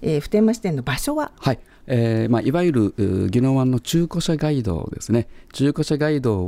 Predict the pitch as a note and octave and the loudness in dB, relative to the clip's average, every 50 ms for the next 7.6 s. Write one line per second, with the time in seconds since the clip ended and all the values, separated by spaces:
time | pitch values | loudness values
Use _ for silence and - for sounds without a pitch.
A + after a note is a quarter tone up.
0 | G#2+ A#2 A2 G#2 - - - C#3+ C#3+ C#3+ C#3 C#3 C#3 C#3 - - C#3+ C#3 C#3 - | 0 0 0 0 -2 0 0 2 2 2 2 2 0 0 0 0 -2 -2 -2 -4
1 | - - C#3 B2+ C3 C#3 C#3 C#3 B2+ A#2 G#2 F#2 F#2 F#2+ G#2 A#2+ C3+ - - G#2 | -4 -4 -2 0 2 2 2 4 4 2 2 2 2 2 4 4 2 2 2 0
2 | G2 G2 G2 - G#2 G#2 G#2 G#2+ G#2+ G2+ - - - A#2+ B2 A#2+ - - - - | 0 0 0 0 0 0 2 0 0 -2 -2 -4 -2 0 0 0 -2 -6 -4 -2
3 | C3+ C#3+ D3+ - - - - D3 D3+ D3 - - B2+ C3 C3+ C3+ C3+ D3 D3+ D#3 | 0 0 0 -2 -4 -4 0 0 0 0 0 0 0 0 2 2 0 0 0 -2
4 | - - - A2 - G#2 F#2 F2+ F#2 F#2 - - C#3+ D#3+ E3 F3 E3 - F3 F3 | -4 -6 -6 -4 -2 -2 -2 -2 -4 -4 -2 -2 0 0 0 0 0 2 2 2
5 | E3+ - - E3 - - - E3+ E3+ E3+ E3+ E3 D#3+ D#3+ D#3 F3 G3 - - _ | 2 2 0 -4 -4 -2 0 2 2 2 2 2 2 2 2 2 0 0 -4 _
6 | - _ - A#2+ A2 G#2 G#2 A#2 C#3 D#3 D#3 D#3 D3 D#3 D3+ D3 D3 - - - | -20 _ -4 -2 -2 2 2 2 2 4 2 2 0 2 0 0 0 -2 -6 -18
7 | - - - - - _ - - - F3 G3 - | -20 -20 -20 -20 -20 _ -8 0 0 0 0 0